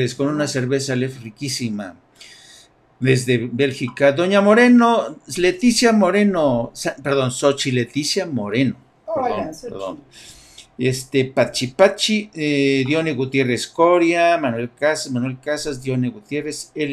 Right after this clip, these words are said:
Speaker 1: dice, "Felicitaciones a tu invado, sin duda una excelente persona en defensa de nuestros compatriotas." Efectivamente, Juan José siempre ha defendido a nuestros patriotas. Ah, Adriana Soriano, ¿cómo estás, querida? Perla, ¿cómo estás, Perla?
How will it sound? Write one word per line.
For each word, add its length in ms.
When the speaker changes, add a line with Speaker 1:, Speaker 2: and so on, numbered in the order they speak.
Speaker 1:
dice, 360
"Felicitaciones 720
a 100
tu 60
invado, 400
sin 160
duda 160
una 100
excelente 440
persona 400
en 80
defensa 360
de 80
nuestros 300
compatriotas." 800
Efectivamente, 800
Juan 160
José 520
siempre 360
ha 20
defendido 400
a 40
nuestros 260
patriotas. 580
Ah, 920
Adriana 420
Soriano, 500
¿cómo 200
estás, 280
querida? 460
Perla, 460
¿cómo 200
estás, 360
Perla? 520